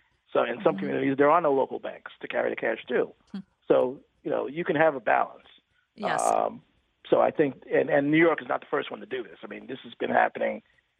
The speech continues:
Speaker 1: uh, all across the country in recent, uh, the last year or two. Uh, you had a situation similar in San Francisco. Uh, Philadelphia did it last year. You had the state of New Jersey.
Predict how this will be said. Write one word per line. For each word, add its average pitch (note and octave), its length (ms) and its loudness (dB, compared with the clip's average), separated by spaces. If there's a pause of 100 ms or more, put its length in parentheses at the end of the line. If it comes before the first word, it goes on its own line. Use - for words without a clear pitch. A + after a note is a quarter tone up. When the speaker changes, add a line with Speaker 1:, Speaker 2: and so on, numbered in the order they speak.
Speaker 1:
uh, G#2+ 380 4 (340)
all A#2+ 180 4
across - 280 -2
the - 60 -4
country A#2 480 -4
in G#2+ 140 -8
recent, A2+ 420 -4 (120)
uh, G#2 200 4
the G2+ 60 -4
last G#2+ 460 0
year A2+ 200 2
or A2+ 60 2
two. G#2 280 -2 (480)
Uh, G#2 180 4
you G#2+ 140 -2
had A2+ 140 2
a G2+ 220 2 (100)
situation A#2 600 0
similar A#2 360 2
in G#2 120 -6
San A2 200 0
Francisco. A#2+ 600 0 (520)
Uh, G#2 160 0
Philadelphia A#2 600 2
did A2 180 -4
it A2+ 120 -6
last A2 300 -2
year. A2 320 2 (440)
You A2+ 100 -2
had A#2+ 140 2
the - 40 -10
state A#2 200 0
of A2 60 -12
New G#2+ 100 -8
Jersey. A2 600 -2